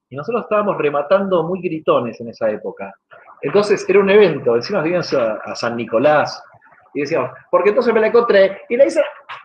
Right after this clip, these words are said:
y cuando subía el tono de voz se apagaba la, el sonido, y los tipos miraban como diciendo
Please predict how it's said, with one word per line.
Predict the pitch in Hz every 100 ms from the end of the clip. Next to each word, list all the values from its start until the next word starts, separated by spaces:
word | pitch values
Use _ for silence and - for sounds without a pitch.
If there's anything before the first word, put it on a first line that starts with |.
| - _ _ _
y | 190 -
cuando | 175 165 160 -
subía | 156 160 277
el | 254
tono | 254 240 233
de |
voz | 226 262
se | - 165
apagaba | 156 156 196 220 180
la, | 156 127
el | 131 135
sonido, | 131 143 175 151 120
y |
los | 123 127
tipos | 233 196 131
miraban | 151 220 196
como | -
diciendo | - 165 165 139